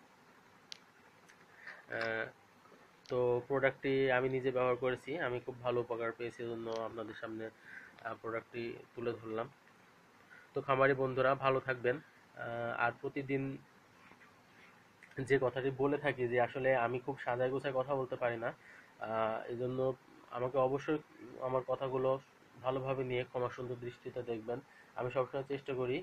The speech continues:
আহ, কিছু ভালো তথ্য আপনাদের সামনে তুলে ধরতে, কিছু ভালো প্রোডাক্ট আপনাদের সামনে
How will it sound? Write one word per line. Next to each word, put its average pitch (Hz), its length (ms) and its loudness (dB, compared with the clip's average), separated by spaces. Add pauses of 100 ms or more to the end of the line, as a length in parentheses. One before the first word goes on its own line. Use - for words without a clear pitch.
(140)
আহ, 127 200 0
কিছু 135 260 -10
ভালো 131 480 0
তথ্য 127 280 -4
আপনাদের 123 300 0
সামনে 123 460 -4 (420)
তুলে 127 180 -2
ধরতে, 120 320 -6
কিছু 127 340 -10
ভালো 123 180 -2
প্রোডাক্ট 120 400 -6
আপনাদের 120 340 -4
সামনে 120 180 -6